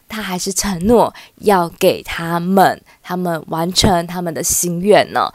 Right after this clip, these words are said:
但是其实这个国王内心就想说啊，诶，他们好，真的好奇怪哦，一直命令他做他做不到的事情哦。而且其实啊，不管是一个人的心、聪明的脑袋还是勇气，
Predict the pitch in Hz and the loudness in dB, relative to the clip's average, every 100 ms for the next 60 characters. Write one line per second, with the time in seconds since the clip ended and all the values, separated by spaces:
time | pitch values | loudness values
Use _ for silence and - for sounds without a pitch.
0 | - - - 202 214 202 180 202 190 180 | -10 -10 -4 -2 0 -2 0 2 2 2
1 | 170 165 165 175 170 175 185 170 175 185 | 2 0 -4 -4 -2 -2 -4 -8 -6 -4
2 | 175 170 165 - - - - 185 196 196 | -2 0 -2 -6 -16 -6 -2 0 0 2
3 | 175 165 196 190 175 - - - 180 139 | 2 2 2 0 0 -6 -4 4 6 6
4 | 117 - - - 208 - 180 202 196 196 | 4 -2 -12 -10 -6 -2 -2 -2 -2 -2
5 | 185 196 170 175 _ - - - _ _ | -2 0 0 0 _ -14 -12 -12 _ _
6 | _ _ - 233 196 190 190 208 175 180 | _ _ 4 6 6 4 0 0 2 2
7 | 156 175 - 156 - - 90 - - 190 | 0 -2 -4 0 0 0 -6 -4 0 2
8 | 220 170 - 190 190 - 202 196 185 - | 2 2 0 0 0 0 4 6 4 0
9 | - - 233 220 143 196 - 208 208 180 | -16 0 4 6 4 2 0 2 2 2
10 | - - - 190 196 185 180 180 185 - | -2 -14 -10 -4 0 0 0 0 2 4
11 | 247 269 277 - _ _ - 220 220 214 | 4 4 2 -4 _ _ -8 -2 0 2
12 | 185 175 175 - 190 - - - 170 165 | 2 0 -2 4 4 4 0 -14 -8 -4
13 | 180 139 - - - 196 - | 0 0 -2 0 0 0 -4